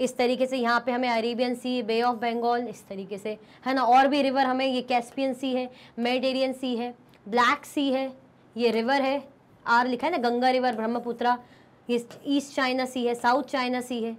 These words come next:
ये क्या है? ये सारे जो है रिवर वगैरह इन्हीं के बारे में ही है, ठीक है। इतना मतलब वाटर देख रहे हो, कितनी जगह पानी है। अभी हो सकता है मैंने फिर भी कहीं नहीं लगाया हो, मुझे दिख नहीं रहा होगा क्लियर, but आप खुद ही सोचिए, ये लेक है, तो लेक यानी भाई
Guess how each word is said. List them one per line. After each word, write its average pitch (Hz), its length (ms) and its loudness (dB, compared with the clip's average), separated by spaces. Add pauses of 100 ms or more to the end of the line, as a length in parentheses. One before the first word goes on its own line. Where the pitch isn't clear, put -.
(500)
ये 285 100 0
क्या 311 180 4
है? 254 140 0
ये 254 140 0
सारे 277 300 2
जो 277 140 0
है 294 120 2
रिवर 233 300 0
वगैरह 233 300 0
इन्हीं 220 240 -4
के 247 140 -2
बारे 190 320 -6
में 190 200 -10
ही 277 240 -6 (380)
है, 190 100 -10 (100)
ठीक 202 200 -6
है। 285 160 4 (260)
इतना 302 300 -2
मतलब 233 300 -2
वाटर 190 280 -2
देख 233 200 -2
रहे 359 80 -2
हो, 370 60 -6
कितनी 370 420 -4
जगह 302 240 0
पानी 226 300 -4
है। 220 60 -2
अभी 226 120 -2
हो 254 140 0
सकता 262 240 -4
है 269 40 0
मैंने 269 140 -2
फिर 269 140 -4
भी 233 100 -6
कहीं 262 320 -2
नहीं 247 280 -2
लगाया 220 280 2
हो, 240 60 0
मुझे 240 160 -4
दिख 226 180 -4
नहीं 233 100 0
रहा 220 100 2
होगा 220 120 0
क्लियर, 226 300 -4 (440)
but 269 160 2
आप 277 260 4
खुद 254 140 -2
ही 269 80 0
सोचिए, 202 340 -8 (320)
ये 262 100 2
लेक 262 340 2
है, 190 60 -6
तो 196 120 -6
लेक 262 300 0
यानी 262 260 0
भाई 247 200 -4